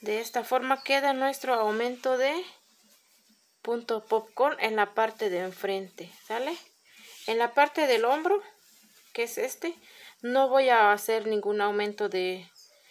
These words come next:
de conchitas, porque quiero que en mi hombro me quede únicamente esta fila de conchitas, ¿sale? Por lo tanto, aquí vamos a tejer normal,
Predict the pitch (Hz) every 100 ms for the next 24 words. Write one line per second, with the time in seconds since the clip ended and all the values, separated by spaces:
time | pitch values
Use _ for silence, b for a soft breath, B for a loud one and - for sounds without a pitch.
0 | B B _ 202 196 208 202 254 247 208
1 | - - 220 214 208 240 233 226 220 185
2 | 190 190 190 190 220 254 269 233 214 233
3 | 226 233 240 254 247 220 220 220 - 226
4 | 214 220 220 214 226 220 214 220 220 -
5 | - 185 175 - 175 - 170 - - 220
6 | 247 294 - B B B - 214 208 202
7 | 240 240 233 226 226 226 220 214 - 202
8 | 208 202 185 185 240 320